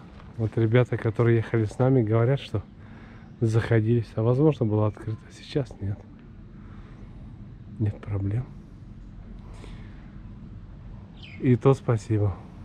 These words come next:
Ну, хочу сказать, <laughs> что у Мони винодельня настоящая. Запах прямо у дверей бьёт по носу. Так я могу предположить, что такие вино там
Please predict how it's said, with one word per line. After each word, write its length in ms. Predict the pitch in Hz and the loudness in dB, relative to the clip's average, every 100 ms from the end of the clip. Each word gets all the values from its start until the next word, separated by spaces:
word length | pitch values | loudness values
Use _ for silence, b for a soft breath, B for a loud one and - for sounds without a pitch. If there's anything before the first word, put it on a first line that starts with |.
| - - - - - - - - - - B B B B | -16 -16 -16 -16 -16 -16 -16 -16 -14 -14 B B B B
Ну, 160 | 135 147 | 10 10
хочу 320 | - 139 131 | 8 2 0
сказать, 420 | - 139 113 123 | 2 4 4 4
<laughs> 220 | 127 - - | 4 4 2
что 140 | 117 B B 123 104 | 2 B B -6 4
у 140 | 156 151 | 10 12
Мони 280 | 160 160 | 12 12
винодельня 760 | 147 135 135 135 131 147 143 127 | 10 10 8 8 8 8 10 8
настоящая. 800 | 117 120 - 135 123 107 - 113 | 6 4 6 6 8 4 4 4
Запах 440 | 113 135 131 117 - - B B B B B B - | 6 6 6 2 0 -12 B B B B B B 8
прямо 340 | 143 139 135 | 10 12 10
у 80 | 131 | 8
дверей 380 | 117 131 135 127 | 8 8 10 8
бьёт 300 | 113 127 120 | 8 6 6
по 160 | - 120 | 4 6
носу. 440 | 135 131 - 98 - - - - B B B B B B B - - - | 6 6 0 -6 -8 -18 -18 -18 B B B B B B B -14 -10 2
Так 140 | 117 113 | 4 8
я 260 | 123 123 - | 6 4 2
могу 320 | 117 120 117 | 4 6 6
предположить, 800 | 117 123 - - 117 120 110 139 - - - - - - - - B B B B B B B B B - | 4 2 0 4 6 6 6 4 2 -12 -16 -18 -18 -18 -18 -16 B B B B B B B B B -10
что 180 | - 120 | -2 0
такие 340 | - - 139 | 0 8 10
вино 320 | 123 127 139 | 12 10 8
там 280 | 131 127 | 6 4